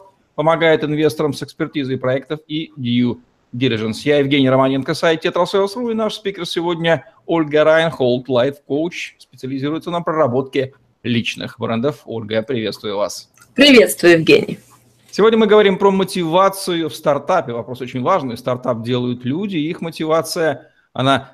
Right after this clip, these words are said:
Speaker 1: всегда меня лично очень интересует. Слава богу, сейчас у нас есть компетентнейший собеседник. Сейчас мы всё и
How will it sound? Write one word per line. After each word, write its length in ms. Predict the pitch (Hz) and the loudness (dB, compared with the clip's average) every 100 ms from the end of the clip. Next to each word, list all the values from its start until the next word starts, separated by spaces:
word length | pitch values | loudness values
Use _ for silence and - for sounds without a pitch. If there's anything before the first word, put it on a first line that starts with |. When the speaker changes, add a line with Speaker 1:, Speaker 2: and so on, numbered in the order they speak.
| - | -10
Speaker 1:
всегда 400 | - 135 139 123 | -4 0 4 4
меня 280 | 123 139 123 | 4 2 0
лично 360 | 127 - 120 | -2 -6 -8
очень 340 | 127 120 117 110 | -6 -6 -8 -10
интересует. 540 | 117 117 123 165 123 | -10 -10 -8 -8 -8
Слава 320 | - 123 117 | -4 -2 -2
богу, 200 | 117 127 | -4 -8
сейчас 300 | 117 - 113 | -10 -10 -10
у 40 | 110 | -10
нас 100 | - | -12
есть 160 | 117 | -14
компетентнейший 920 | - 196 139 127 - 123 101 104 - - | -8 -8 -8 -12 -2 -2 -2 -12 -12 -10
собеседник. 500 | 117 107 107 110 - | -10 -8 -10 -10 -12
Сейчас 340 | 135 170 160 | -10 -6 -4
мы 100 | 120 | -6
всё 360 | - 131 113 - _ _ - | -6 -2 -2 -4 _ _ -4
и 240 | 135 | -4